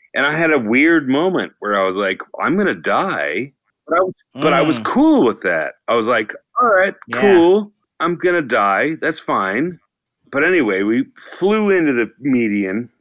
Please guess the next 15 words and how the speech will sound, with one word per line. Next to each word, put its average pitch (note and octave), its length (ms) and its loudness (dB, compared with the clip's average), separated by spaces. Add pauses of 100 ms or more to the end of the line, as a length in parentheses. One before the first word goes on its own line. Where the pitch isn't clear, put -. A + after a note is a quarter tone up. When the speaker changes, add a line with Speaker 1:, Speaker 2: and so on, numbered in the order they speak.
(100)
Speaker 1:
and F#2+ 240 -4
flipped C3+ 360 0
a A#2 40 -8
couple G#2 300 -2
of F#2+ 80 -4
times. F2 360 -6 (360)
But C#3 140 0
the E3 100 2
thing E3 220 0
is, G#2 80 2
right A#2+ 400 0
before F#3+ 420 0
we E3+ 180 2
flipped, E3 600 -2 (440)
Aaron, C3 540 0